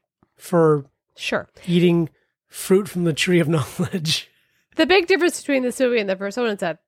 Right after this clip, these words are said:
Speaker 2: the, the Bible stuff, it's hard, nothing in this one. Like, the first one's rife with allegory.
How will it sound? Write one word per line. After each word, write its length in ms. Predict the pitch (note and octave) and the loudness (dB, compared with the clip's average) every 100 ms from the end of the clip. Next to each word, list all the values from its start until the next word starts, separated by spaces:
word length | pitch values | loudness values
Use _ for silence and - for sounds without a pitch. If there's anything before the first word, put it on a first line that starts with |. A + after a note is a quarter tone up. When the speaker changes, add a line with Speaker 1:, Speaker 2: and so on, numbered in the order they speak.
| _ - | _ -2
Speaker 2:
the, 400 | G#3 F#3+ E3 G2 | 0 0 -2 -4
the 80 | D#3 | -8
Bible 460 | D#3+ D3 C4 D#4 | -4 -2 0 -2
stuff, 720 | D#4+ - E4+ F4 F#4+ - - _ _ _ _ _ _ _ | -4 2 4 6 4 0 -16 _ _ _ _ _ _ _
it's 140 | _ B3 | _ -8
hard, 240 | - - | -6 -6
nothing 540 | B3+ A#3+ G#3 - C#3 | -2 -2 -2 -4 -8
in 100 | F2 A2 | -10 -14
this 200 | G#2 - | -14 -16
one. 220 | F#2+ G2+ _ _ _ _ _ _ _ _ _ _ - | -18 -20 _ _ _ _ _ _ _ _ _ _ -4
Like, 180 | A#3+ B3+ | -2 0
the 80 | |
first 220 | C#4+ G4 F4+ | 2 2 4
one's 260 | C#4+ G#3+ | 2 0
rife 480 | G3+ A3 A#3+ C#4 - | -4 0 0 -2 -2
with 440 | A#3 D3+ - _ _ _ _ _ - | -2 -2 -6 _ _ _ _ _ 0
allegory. 800 | G#3+ G#3+ A#3+ B3+ B3 C4 C#4 | 2 4 4 4 4 2 0